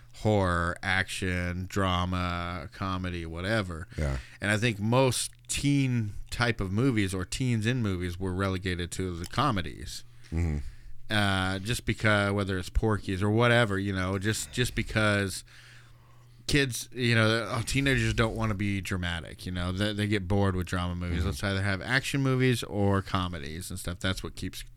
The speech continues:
Speaker 1: teens interested. John Hughes found a way to incorporate the comedy into the cro-, the, the comedy into, uh, ways
Speaker 2: Teen
Speaker 1: that you,
Speaker 2: angst.
Speaker 1: you can turn
Speaker 2: Adding
Speaker 1: it
Speaker 2: into
Speaker 1: into
Speaker 2: the
Speaker 1: teen
Speaker 2: teen
Speaker 1: angst,
Speaker 2: angst,
Speaker 1: yeah,
Speaker 2: yeah.
Speaker 1: and, and, and you can get drama from it,
Speaker 2: Mm-hmm.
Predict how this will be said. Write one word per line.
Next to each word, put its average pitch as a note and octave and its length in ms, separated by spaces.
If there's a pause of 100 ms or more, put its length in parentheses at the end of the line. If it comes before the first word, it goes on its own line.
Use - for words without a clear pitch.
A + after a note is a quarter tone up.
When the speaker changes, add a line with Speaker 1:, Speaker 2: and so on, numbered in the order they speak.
(100)
Speaker 1:
teens F2+ 320
interested. F#2 460 (720)
John B2+ 280
Hughes D#3 300
found B2+ 260
a A2 60
way G#2+ 440
to G#2 580
incorporate G2 720 (380)
the A2 100
comedy G#2 720 (440)
into A#2+ 960
the A2 80
cro-, C3 420
the, A2 300
the A2 100
comedy C3 580
into, B2 640
uh, G2 260
ways A2+ 540
Speaker 2:
Teen B2 240
Speaker 1:
that A2 200
you, A#2 80
Speaker 2:
angst. - 280
Speaker 1:
you B2 140
can A2+ 140
turn G2 140
Speaker 2:
Adding G#2 120
Speaker 1:
it G2 40
Speaker 2:
into F#2 120
Speaker 1:
into G#2+ 80
Speaker 2:
the F2+ 100
Speaker 1:
teen A2+ 220
Speaker 2:
teen G#2+ 100
Speaker 1:
angst, G2+ 140 (140)
Speaker 2:
angst, - 40
Speaker 1:
yeah, A2 100 (200)
Speaker 2:
yeah. F2+ 60
Speaker 1:
and, F2+ 140
and, F#2+ 260
and G2 180
you G2+ 80
can G#2 140
get F#2+ 200
drama G2+ 380
from D#2 300
it, D2 200
Speaker 2:
Mm-hmm. D#2 320